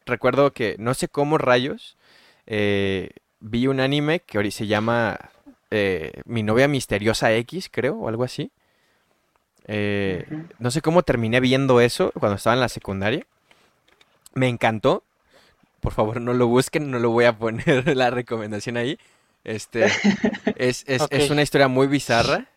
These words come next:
Speaker 1: en el, no en el buen sentido de la palabra bizarro, eh, pero supongo que era la edad y era lo que estaba viviendo, pero me encantó la historia al final de cuentas. Entonces,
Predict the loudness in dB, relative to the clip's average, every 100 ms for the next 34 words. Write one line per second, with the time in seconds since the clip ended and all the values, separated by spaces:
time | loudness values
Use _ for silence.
0 | _ -12 -8 -8 -6 -2 2 2 2 0
1 | 0 -2 2 2 2 2 2 2 2 0
2 | 0 0 -4 _ _ _ _ _ _ -8
3 | -4 -2 -2 -4 -6 -10 -16 _ _ 2
4 | 2 2 -4 -4 -2 2 4 4 2 2
5 | 2 2 -2 _ -4 0 0 -2 -4 0
6 | 0 0 -2 -4 -4 -2 -4 -2 -4 -6
7 | -6 -6 -2 -2 -2 -4 -6 -6 -8 -10
8 | -10 -10 -12 -16 -18 -20 -16 -12 -10 -10
9 | -8 -8 -10